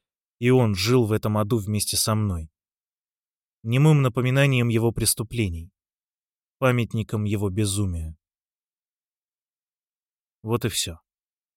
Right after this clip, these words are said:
Теперь не нужно притворяться. Можно входить и объявлять о том, что она умерла.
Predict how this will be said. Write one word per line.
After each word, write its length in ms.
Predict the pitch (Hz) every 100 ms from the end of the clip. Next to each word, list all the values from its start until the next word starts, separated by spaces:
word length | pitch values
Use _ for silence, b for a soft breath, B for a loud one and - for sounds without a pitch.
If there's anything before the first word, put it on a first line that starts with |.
| _ _ _ _ _ _ _ _
Теперь 280 | - 135 160
не 120 | 160
нужно 260 | 170 151 135
притворяться. 600 | 123 127 131 120 - 92 - _ _ _ _ _ -
Можно 320 | 127 131 135
входить 460 | - 127 120 156 123
и 40 |
объявлять 500 | 101 107 110 127 120
о 100 | 110
том, 200 | 123 117
что 160 | - 104
она 180 | 98
умерла. 420 | 98 101 95 85